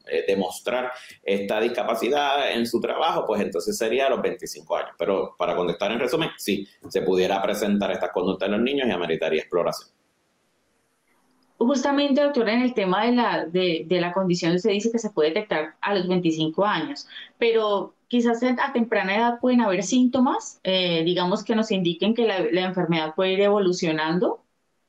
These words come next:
Speaker 2: o, o quizás es, es, es simplemente se puede volver crítica con el paso de los años, o, o no.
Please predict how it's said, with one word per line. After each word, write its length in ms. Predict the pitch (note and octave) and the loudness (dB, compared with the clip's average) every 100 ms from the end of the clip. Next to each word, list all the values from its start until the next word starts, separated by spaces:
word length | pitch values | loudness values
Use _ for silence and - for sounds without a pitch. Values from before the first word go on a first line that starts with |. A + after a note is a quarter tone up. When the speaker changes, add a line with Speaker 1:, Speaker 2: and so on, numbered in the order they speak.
| _ | _
Speaker 2:
o, 480 | F#3+ G3 F#3 F3 G3+ | 2 2 2 2 0
o 80 | F3+ | 0
quizás 340 | F#3 F3+ F3 | 0 0 0
es, 200 | G3 - | -2 -2
es, 580 | - G3 F#3+ - - - - | -4 -2 -4 -10 -16 -10 -4
es 180 | F#3 | -2
simplemente 1040 | G#3 A3+ A3+ G#3 G3+ G3+ G#3 G3+ F#3+ - - | 0 0 2 2 0 -2 0 2 2 -2 -4
se 180 | - - | -6 -2
puede 200 | G#3+ G3+ | 2 2
volver 300 | A#3 F#3+ G3 | 4 2 0
crítica 480 | G3 B3 A#3+ A#3+ A#3 | 0 0 0 -2 0
con 140 | A#3 | 0
el 120 | G3 F3 | -2 -2
paso 280 | E3+ G#3+ | -4 0
de 80 | G#3+ | 0
los 180 | F#3+ F3+ | 2 0
años, 320 | F#3+ G#3 D#4+ D#4+ | 0 0 0 0
o, 240 | D#3+ D#3 | -2 0
o 120 | F3 | 0
no. 140 | D#3+ | 0